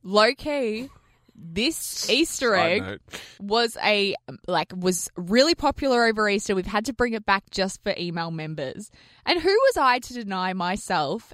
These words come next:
Speaker 1: and my family a gourmet Easter egg purely for putting an email down?
Speaker 2: No.
Speaker 1: And I, I kind of, looking back on it now, I regret it.
Speaker 2: Yes.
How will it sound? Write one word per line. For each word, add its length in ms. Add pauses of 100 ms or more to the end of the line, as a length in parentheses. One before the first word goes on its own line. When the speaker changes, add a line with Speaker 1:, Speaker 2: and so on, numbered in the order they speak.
Speaker 1:
and 120
my 160
family 680 (380)
a 80
gourmet 580
Easter 360
egg 340 (160)
purely 420
for 140
putting 260
an 80
email 340
down? 360
Speaker 2:
No. 360 (580)
Speaker 1:
And 160
I, 180 (140)
I 80
kind 300
of, 100
looking 240
back 180
on 100
it 80
now, 140
I 40
regret 360
it. 180
Speaker 2:
Yes. 720